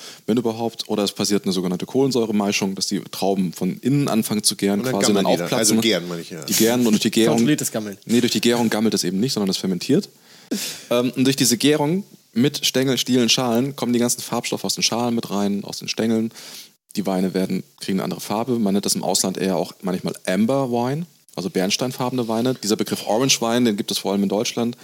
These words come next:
Speaker 1: Sobald man da rauskommt, sind es meistens Amber, weil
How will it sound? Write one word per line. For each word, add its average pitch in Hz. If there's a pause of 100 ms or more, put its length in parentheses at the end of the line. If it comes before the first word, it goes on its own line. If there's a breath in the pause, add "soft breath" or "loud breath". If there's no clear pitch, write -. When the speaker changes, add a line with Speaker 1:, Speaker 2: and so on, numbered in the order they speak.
(380 loud breath)
Speaker 1:
Sobald 101
man 101
da 101
rauskommt, 104
sind 98
es 92
meistens 95
Amber, 110
weil 95